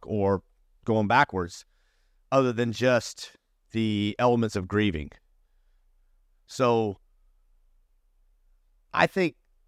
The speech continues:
Dad hearing the voice of God in that sense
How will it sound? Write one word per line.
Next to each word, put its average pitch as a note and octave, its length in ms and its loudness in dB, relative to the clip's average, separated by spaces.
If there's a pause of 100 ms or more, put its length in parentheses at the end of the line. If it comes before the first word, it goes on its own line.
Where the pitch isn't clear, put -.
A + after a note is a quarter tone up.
(1300)
Dad C3 560 4 (720)
hearing C#3+ 340 4
the A2+ 100 2
voice A#2 380 0
of G2+ 100 -6
God F#2 600 0
in G2 160 -4
that G2 200 -4
sense - 680 -8